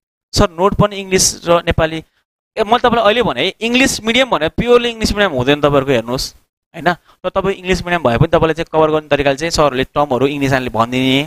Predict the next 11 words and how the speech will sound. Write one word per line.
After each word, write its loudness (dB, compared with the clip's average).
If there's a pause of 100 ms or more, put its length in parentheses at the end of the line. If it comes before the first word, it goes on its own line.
होइन? -4 (280)
यताउता 2
गरिहाल्नुहुन्छ। 0 (340)
हामी 0 (360)
ओभरअल 2
हामी -6
नेपाली -2
मिडियमबाट 0
जान्छौँ, -4
है, 2 (480)
किनकि 0